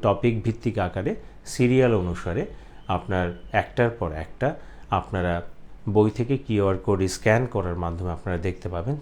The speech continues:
তাছাড়া প্রিসাইজ পাবলিকেশনের যে YouTube চ্যানেল, সেই YouTube চ্যানেল থেকে আপনারা দেখতে পাবেন। সার্বিক সহযোগিতায় প্রিসাইজ পাবলিকেশনের <clears throat> কর্ণধার দীপ্ত, আহ,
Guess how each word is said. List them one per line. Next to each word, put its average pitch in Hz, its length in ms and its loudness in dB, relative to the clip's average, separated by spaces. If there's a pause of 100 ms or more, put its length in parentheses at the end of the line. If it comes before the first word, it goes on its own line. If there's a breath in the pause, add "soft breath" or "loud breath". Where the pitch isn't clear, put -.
তাছাড়া 117 560 2 (300 loud breath)
প্রিসাইজ 143 480 2
পাবলিকেশনের 95 760 0
যে 90 240 2
YouTube 120 340 2
চ্যানেল, 82 320 -2 (380 loud breath)
সেই 104 320 2
YouTube 120 300 2
চ্যানেল 95 300 -2
থেকে 113 200 -4
আপনারা 87 260 -4
দেখতে 80 260 -8
পাবেন। 78 320 -10 (840 loud breath)
সার্বিক 131 460 8
সহযোগিতায় 135 720 6
প্রিসাইজ 123 600 2
পাবলিকেশনের 104 800 2 (380)
<clears throat> 156 460 8
কর্ণধার 104 640 4 (220)
দীপ্ত, 107 340 0
আহ, - 1200 -4